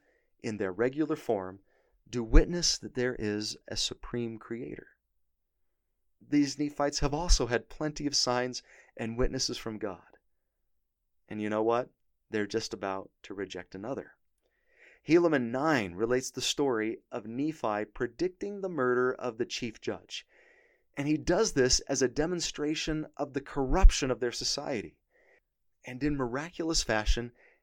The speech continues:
he first prophesies the murder, which turns out to be true,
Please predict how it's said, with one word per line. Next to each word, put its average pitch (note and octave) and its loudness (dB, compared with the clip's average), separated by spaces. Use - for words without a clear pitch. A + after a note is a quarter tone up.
he D#3 2
first G#3+ -2
prophesies D3 10
the C3 -2
murder, C3+ 0
which - -6
turns A#2+ -2
out G2+ 0
to F#2 -12
be G2 -8
true, F#2+ -8